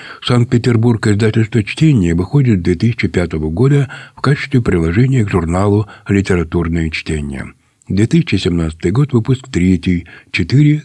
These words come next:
книги. Содержание. Ренни Найт. Все совпадения случайны. Роман. Перевод с английского. После переезда в новый дом Кэтрин Равенскрофт находит в спальне необычную книгу.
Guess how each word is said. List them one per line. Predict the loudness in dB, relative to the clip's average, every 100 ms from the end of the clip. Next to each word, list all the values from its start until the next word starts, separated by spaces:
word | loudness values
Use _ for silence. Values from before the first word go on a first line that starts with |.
| -8
книги. | -6 -2 -4 -6 -10 -14 _ _ _ -10
Содержание. | 0 2 2 0 -4 -6 -12 -16 _ _ _ -20 -20 -20 -20 _
Ренни | -2 2 4 6 4
Найт. | 4 2 0 -2 -10 _ _ _ _ _ _ -6
Все | 0 0
совпадения | 0 0 0 2 2 0 0
случайны. | -2 0 -2 -2 -2
Роман. | -2 -2 -2 -4
Перевод | -2 -2 -2
с | -4
английского. | -6 -4 -6 -6 -8 -8 -12 -18 _ _ _ _ _ _ _ _ _ _ _ _ _ _ _ _ _ -4
После | -2 0 0
переезда | 2 4 4 2 2
в |
новый | 2 2 2
дом | 2 0 -2
Кэтрин | -2 -2 0 -2 -2 -6 -18 -20 _ _ _ _ -6
Равенскрофт | -2 0 0 0 -2 -4 -2 0 0 -4 -6
находит | -4 0 2 2 0
в |
спальне | -2 0 2 2 2
необычную | 2 2 0 0 -2
книгу. | 0 0 0 0 -4